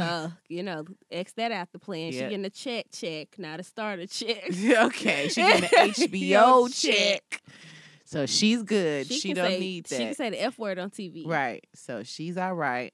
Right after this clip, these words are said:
Speaker 1: Um,
Speaker 2: Speaking of the F word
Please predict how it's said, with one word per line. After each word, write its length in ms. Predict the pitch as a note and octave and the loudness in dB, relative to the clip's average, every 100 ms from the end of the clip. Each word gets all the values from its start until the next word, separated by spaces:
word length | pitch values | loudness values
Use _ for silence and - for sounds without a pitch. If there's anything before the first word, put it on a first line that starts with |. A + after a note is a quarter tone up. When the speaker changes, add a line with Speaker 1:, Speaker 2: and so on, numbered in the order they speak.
| - | -10
Speaker 1:
Um, 640 | D3+ D3+ C#3+ B2+ A2+ A#2 - - - | -8 -6 -6 -8 -10 -14 -18 -20 -16
Speaker 2:
Speaking 500 | - F#4+ - F4 A#3 | -6 -4 -2 -2 -2
of 240 | A#3 G#3 | -2 -2
the 180 | G3+ - | -6 -6
F 220 | F#3 G3 | -8 -8
word 480 | G#3+ F3 E3 D3+ C#3+ | -8 -6 -6 -8 -10